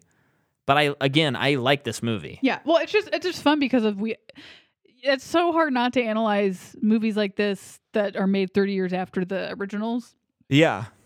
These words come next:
Speaker 2: Or the, the first couple. It's just too fun to think about, like, the what if of it all.
Speaker 1: Absolutely. And,
Speaker 2: Good
Speaker 1: and
Speaker 2: or
Speaker 1: it's,
Speaker 2: bad.
Speaker 1: it's weird because it's, it's, I mean, when, like,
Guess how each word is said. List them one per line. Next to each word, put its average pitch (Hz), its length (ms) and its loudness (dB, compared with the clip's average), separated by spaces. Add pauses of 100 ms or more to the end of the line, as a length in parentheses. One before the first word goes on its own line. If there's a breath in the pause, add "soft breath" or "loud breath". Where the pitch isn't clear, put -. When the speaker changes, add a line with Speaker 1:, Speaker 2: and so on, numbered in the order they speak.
(300)
Speaker 2:
Or 262 140 0
the, 233 140 2
the 226 160 -2
first 202 300 0
couple. 226 600 0
It's 226 160 0
just - 220 -2
too 233 120 2
fun 180 500 -8 (180)
to 226 120 2
think 208 220 -2
about, 185 220 0
like, 180 200 -6
the 196 140 2
what 185 240 -2
if 160 180 -6
of 139 160 -8
it 135 80 -6
all. 202 300 -4 (580 soft breath)
Speaker 1:
Absolutely. 104 720 -2 (300)
And, 196 140 6
Speaker 2:
Good 208 80 4
Speaker 1:
and 196 120 4
Speaker 2:
or - 40 2
Speaker 1:
it's, 190 120 -2
Speaker 2:
bad. - 100 -2
Speaker 1:
it's 185 160 0
weird 202 280 0
because 131 300 0
it's, 120 260 -6
it's, - 380 -4 (800)
I 139 120 0
mean, 135 440 0 (680)
when, 147 600 0 (500)
like, 131 380 -2